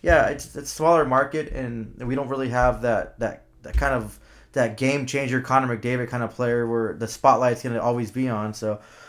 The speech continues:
I, I, I don't mind it though. Uh, I, you know, we have a good, a good fan base. There's a lot of really dedicated and hardcore fans that love this team. They're gonna be here and watch this team day in and day out,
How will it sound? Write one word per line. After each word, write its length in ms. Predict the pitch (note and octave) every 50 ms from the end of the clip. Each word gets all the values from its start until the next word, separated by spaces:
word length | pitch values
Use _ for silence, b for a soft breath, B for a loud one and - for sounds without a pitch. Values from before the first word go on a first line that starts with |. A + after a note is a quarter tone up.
| b b b b b -
I, 260 | D3+ D#3 C#3+ D#3+ E3+
I, 280 | D#3+ C3 D#3+ D#3+ C#3+ G#3
I 20 |
don't 140 | A3+ G#3 E3+
mind 220 | C#3+ C3 C3+ C#3
it 140 | C#3+ C3+ -
though. 200 | C#3+ C#3+ C#3+ C#3
Uh, 420 | - A2+ B2 A#2+ A#2+ A2+ G#2+ A#2 A#2+
I, 140 | - -
you 60 | C3 B2
know, 140 | A#2+ B2
we 300 | A#2+ A#2+ A#2+ A#2 A#2+ C3
have 160 | C#3+ D3 B2+ C3
a 20 |
good, 220 | A#2 C3 C#3+ -
a 100 | - A#2+
good 180 | A2 C3+ D#3 D3+
fan 360 | - - C3 B2 B2+ B2+ A#2+
base. 240 | C3 B2+ C3 C3 -
There's 100 | B2+ A#2+
a 40 | A#2+
lot 180 | A#2+ B2 B2
of 180 | A#2 A#2 A2 G#2 - -
really 260 | A#2+ B2+ C3 C3 C3
dedicated 540 | A2+ B2+ B2+ A#2+ B2 B2+ C3+ B2+ B2 A#2 A#2+
and 80 | A2+
hardcore 420 | G2+ A2+ A#2+ A#2+ A#2 B2+ B2 A#2+ A#2
fans 280 | - A#2 A#2 A2+ G#2+
that 120 | A#2+ G2+ G2+
love 220 | A#2 A#2 A2 G#2+
this 160 | A#2 A2 -
team. 220 | - - A#2+ A2+ A2
They're 100 | A2 G#2+
gonna 160 | B2+ B2+ A#2
be 200 | A2 B2+ B2+ B2+
here 300 | A#2 B2 A#2+ A#2 A#2 A2
and 120 | A2 A2+ A2
watch 260 | A2 A#2+ A#2+ - -
this 160 | B2 A2+ -
team 340 | - - A#2+ A#2 A2+ A2 G#2
day 240 | A#2+ A#2+ A#2 A#2 A#2
in 60 | A2+
and 100 | A2+ G#2+
day 200 | A#2 A2+ A2 G#2+
out, 320 | G#2+ G#2+ G#2+ G#2+ G#2+ b